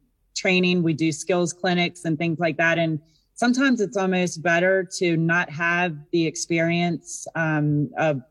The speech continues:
you know, of mountain biking that maybe I would, because it opens your eyes on how to teach the kids and coach the kids from a fresh perspective. Um, you know, I've ridden for years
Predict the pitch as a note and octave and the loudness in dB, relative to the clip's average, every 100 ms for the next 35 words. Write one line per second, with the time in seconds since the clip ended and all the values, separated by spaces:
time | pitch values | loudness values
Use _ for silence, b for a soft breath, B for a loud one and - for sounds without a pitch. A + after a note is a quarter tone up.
0 | _ _ E3+ D#3 D3 C#3+ C3 _ _ _ | _ _ -4 0 0 -2 -4 _ _ _
1 | _ _ _ _ - E3+ E3+ E3 D3 D#3+ | _ _ _ _ -4 -2 0 2 2 0
2 | D#3 E3 D#3 D3 D3+ D3 D3 - - _ | 0 0 0 0 0 0 -2 -6 -20 _
3 | D#3+ E3 D#3 D#3 D#3+ D#3+ D#3+ D#3+ D#3 D#3 | -2 0 2 2 2 2 2 2 0 -4
4 | D3+ F3 D#3+ B2+ - B B - F3+ F#3 | -2 0 0 -2 -12 B B 0 2 2
5 | F#3+ F3 E3 D#3+ E3 E3 E3 C#3+ C#3+ D#3 | 0 0 0 0 0 0 -2 -4 -4 -4
6 | C3 D#3 D#3 C#3 D#3+ - E3 D#3 - E3 | -2 -2 -2 -2 -6 -4 -4 -4 -6 -2
7 | G3 F#3+ F#3+ D#3 D3+ D3 E3+ D#3+ - E3 | 2 4 2 0 -4 -2 -2 -2 -4 -6
8 | C#3+ E3+ E3+ D#3+ C#3+ - _ _ - E3 | -2 0 0 -2 -6 -16 _ _ -2 0
9 | D3+ D3+ D3 - - - C#3+ D3+ C#3+ - | 2 2 0 -2 -8 -6 -2 -2 -4 -2
10 | D#3+ - E3 D3+ - D3 - E2 E2 _ | -2 -2 -6 -6 -4 -4 -4 -8 -8 _
11 | _ _ _ _ _ _ - D#3 D3 D3 | _ _ _ _ _ _ -4 0 0 0
12 | C#3+ - D3+ D#3 D3+ D#3 D#3 C#3 E3+ E3 | -2 -2 -2 0 0 0 0 -2 -2 0
13 | E3 D3 - D#3 F3 G3 F#3+ F3+ D#3 | 0 -2 -4 0 4 4 4 2 -2